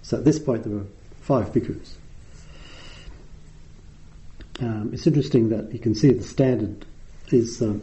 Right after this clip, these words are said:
pretty high for becoming a bhikkhu. You have to be awakened first. Standards have slipped since. <laughs> Then, when all of the five are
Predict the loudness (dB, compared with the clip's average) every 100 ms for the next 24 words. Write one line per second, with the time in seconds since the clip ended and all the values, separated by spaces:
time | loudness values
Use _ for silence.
0 | 0 2 2 0 -2 -6 -12 -16 -16 -18
1 | -20 -18 -6 -4 -2 2 4 4 2 0
2 | -4 -8 -8 -6 -6 -6 -10 -12 -12 -12
3 | -2 4 6 6 2 0 0 2 0 -2
4 | -8 -2 -2 -2 -6 -8 -10 -14 -16 -12
5 | -8 -8 -10 -14 -8 2 4 6 4 0
6 | -2 2 2 0 -12 -18 -6 2 2 0
7 | -8 -10 -10 -2 -2 0 -4 -2 0 0
8 | 0 -2 0 2 0 0 -2 -2 -4 -6
9 | -6 -8 -12 -16 -16 -18 -18 -16 -14 -12
10 | -12 -4 0 4 6 4 2 -2 -6 -14
11 | -20 -20 -20 -20 -18 -18 -20 -18 -2 4
12 | 6 8 8 4 0 0 4 6 6 4
13 | 0 -2 0 -2 -6 -8 -4 -2 -2